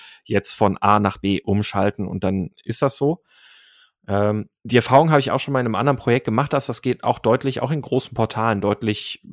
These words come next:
fließender gehen kann. Ja, also Möglichkeiten sind halt, dass man, dass man erstmal nur einzelne Sektionen oder nur einzelne Bereiche, nur einzelne Komponenten irgendwie des ganzen Themas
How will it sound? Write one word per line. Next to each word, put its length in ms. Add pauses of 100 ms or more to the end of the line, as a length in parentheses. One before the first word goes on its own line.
(160)
fließender 580
gehen 280
kann. 300 (120)
Ja, 120
also 160
Möglichkeiten 720
sind 220
halt, 180
dass 160
man, 240 (720)
dass 220
man 100
erstmal 320
nur 580
einzelne 540
Sektionen 540
oder 180
nur 160
einzelne 380
Bereiche, 500
nur 140
einzelne 260
Komponenten 640
irgendwie 300
des 180
ganzen 360
Themas 500